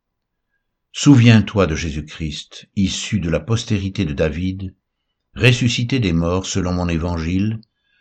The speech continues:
pour lequel je souffre jusqu'à être lié comme un malfaiteur. Mais la parole de Dieu n'est pas liée.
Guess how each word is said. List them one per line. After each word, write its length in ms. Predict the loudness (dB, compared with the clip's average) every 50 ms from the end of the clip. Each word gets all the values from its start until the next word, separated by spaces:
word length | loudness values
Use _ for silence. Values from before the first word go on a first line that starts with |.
| _ _ _ -2
pour 140 | 0 2
lequel 300 | 2 2 4 2 2 2
je 120 | 2 0 0
souffre 540 | -2 -2 -2 2 2 2 2 2 -2 -6 -6
jusqu'à 340 | -6 -6 -4 -2 0 0
être 220 | 0 0 -2 -2 -2
lié 420 | -2 -2 -2 -2 0 0 0 0
comme 180 | -2 -4 -4 -4
un 60 | -2
malfaiteur. 1040 | -2 0 0 -2 -2 -4 -8 -8 -8 -8 -8 -6 -6 -6 -8 -12 -14 -18 -20 _ _ _ _ _ _ _ _ _ _ _ _ _ _ _ _ _ _ _
Mais 140 | -4 -2 0
la 100 | 0 0
parole 480 | 0 0 0 0 2 4 4 4 4 4
de 140 | 2 -2 -4
Dieu 500 | -4 -6 -6 -6 -6 -6 -6 -8 -12 -14 -12 -8
n'est 180 | -6 -6 -6 -4
pas 240 | -2 0 0 2
liée. 400 | 0 -2 -6 -8 -10 -12 -12 -12